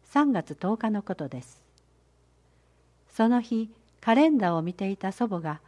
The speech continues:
ふとこう言いました。「今日は東京大空襲があった日だね。」横にいた母は、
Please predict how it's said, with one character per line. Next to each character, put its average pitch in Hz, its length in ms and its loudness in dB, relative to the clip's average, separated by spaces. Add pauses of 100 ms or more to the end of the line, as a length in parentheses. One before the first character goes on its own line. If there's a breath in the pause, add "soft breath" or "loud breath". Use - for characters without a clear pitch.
(280 soft breath)
ふ 277 180 -4
と 190 200 -4 (140)
こ 190 200 0
う - 20 2
言 202 140 -2
い 190 40 -6
ま 175 160 -6
し - 120 -18
た。 - 180 -16 (1500)
「今 185 140 2
日 - 20 0
は 160 240 -2 (120)
東 240 220 0
京 262 220 0
大 247 240 0
空 302 240 -2
襲 185 240 -4
が 143 160 -6
あ - 20 -6
っ 190 120 -10
た 165 100 -12
日 165 140 -10
だ 151 120 -8
ね。」 170 260 -10 (1500)
横 190 260 2
に 277 140 4
い 262 60 0
た 285 100 -4
母 190 300 -2
は、 160 200 -4